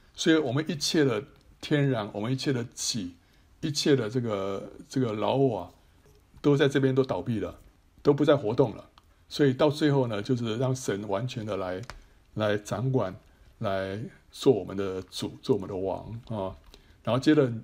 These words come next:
出来之后，就到了荣耀城啊，这是生命记了啊。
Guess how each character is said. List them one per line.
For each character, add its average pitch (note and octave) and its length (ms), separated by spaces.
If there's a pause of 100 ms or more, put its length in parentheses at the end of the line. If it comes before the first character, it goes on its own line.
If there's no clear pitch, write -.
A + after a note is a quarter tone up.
出 - 140
来 A#2 100
之 A2 160
后， C3 160
就 C3 100
到 B2 200
了 G2+ 120
荣 G2 220
耀 A2 180
城 F#2 280
啊， F#2+ 160 (480)
这 C3+ 120
是 A2+ 220
生 A#2 220
命 A2 180
记 G2+ 220
了 F2 100
啊。 F#2 220